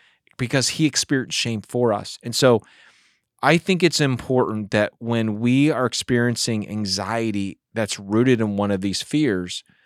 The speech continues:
we go, we, we, we remember the lordship of Christ,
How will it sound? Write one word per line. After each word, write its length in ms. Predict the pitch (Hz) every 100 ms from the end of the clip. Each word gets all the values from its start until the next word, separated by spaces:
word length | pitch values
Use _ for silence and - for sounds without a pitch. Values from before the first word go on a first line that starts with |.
| _ _ -
we 160 | 123
go, 480 | 123 127 156 185 - _ _
we, 180 | 117 123
we, 280 | 127 123 113 110 _
we 160 | 117 113
remember 680 | 104 107 110 127 156 170
the 120 | 143 113
lordship 640 | 107 110 139 - 170 160
of 160 | 160
Christ, 600 | - 104 85 85 - -